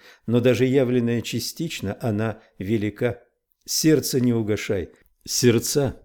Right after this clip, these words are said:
неугасимым пламенем горящие. Где вы?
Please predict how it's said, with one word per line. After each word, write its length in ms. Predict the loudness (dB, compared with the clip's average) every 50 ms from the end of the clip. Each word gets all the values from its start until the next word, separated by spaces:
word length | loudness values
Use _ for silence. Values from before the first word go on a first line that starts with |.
| _ _
неугасимым 840 | 4 6 8 8 6 6 6 4 4 4 2 0 2 2 2 0 2
пламенем 560 | 2 2 4 4 2 2 0 0 -2 -2 0
горящие. 640 | 2 4 4 4 2 0 -4 -8 -8 -8 -8 -8 -12 _ _ _ -8
Где 400 | -4 -2 -2 0 4 4 4 4
вы? 220 | 4 0 -4 -6